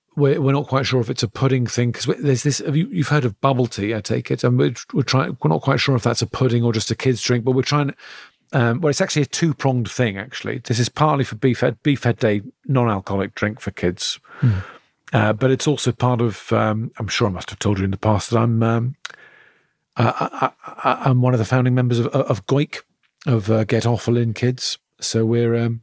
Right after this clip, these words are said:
Speaker 2: Yeah.
Speaker 1: we're doing a, a special bubble tea that's, uh, it's a, it's a liver and onions bubble tea, uh, with tripe jelly chunks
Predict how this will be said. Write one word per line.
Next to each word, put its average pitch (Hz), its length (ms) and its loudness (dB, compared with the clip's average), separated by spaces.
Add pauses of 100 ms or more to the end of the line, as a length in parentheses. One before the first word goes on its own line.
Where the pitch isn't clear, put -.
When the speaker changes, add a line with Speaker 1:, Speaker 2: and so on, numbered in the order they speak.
(140)
Speaker 2:
Yeah. 127 160 -2 (840)
Speaker 1:
we're 123 160 2
doing 120 300 2
a, 107 200 0 (480)
a 120 60 -4
special 127 300 0
bubble 113 240 2
tea 120 160 2
that's, - 340 -2
uh, 123 300 0
it's 135 160 -2
a, 139 160 0
it's 131 140 0
a 139 40 2
liver 151 240 2
and 127 80 2
onions 117 320 0
bubble 113 240 -2
tea, 120 300 -4 (160)
uh, 110 240 0
with 110 200 -2
tripe 120 360 0
jelly 110 200 2
chunks - 520 -4